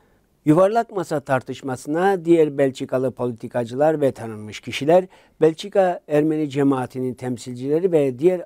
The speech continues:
azınlık halklardan şahsiyetler katıldı. Yuvarlak masa toplantısına Doğu Ermenistan ve Gürcistan'la parlamentolar arası birliğin başkanı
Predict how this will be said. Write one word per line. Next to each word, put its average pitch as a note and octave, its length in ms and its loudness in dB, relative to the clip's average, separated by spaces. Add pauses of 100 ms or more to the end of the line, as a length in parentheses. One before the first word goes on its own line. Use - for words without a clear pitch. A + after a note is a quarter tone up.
azınlık C3+ 480 0 (280)
halklardan C#3+ 640 -2
şahsiyetler C3 760 -6
katıldı. A2 600 -14 (340)
Yuvarlak G#3 440 -2
masa D3 280 -4
toplantısına C#3 880 -6
Doğu F#3 180 2
Ermenistan F3+ 680 -4
ve D#3+ 140 6
Gürcistan'la D3+ 840 -2
parlamentolar C#3 840 0
arası D3 520 -2
birliğin C3 540 -2
başkanı C3 520 -10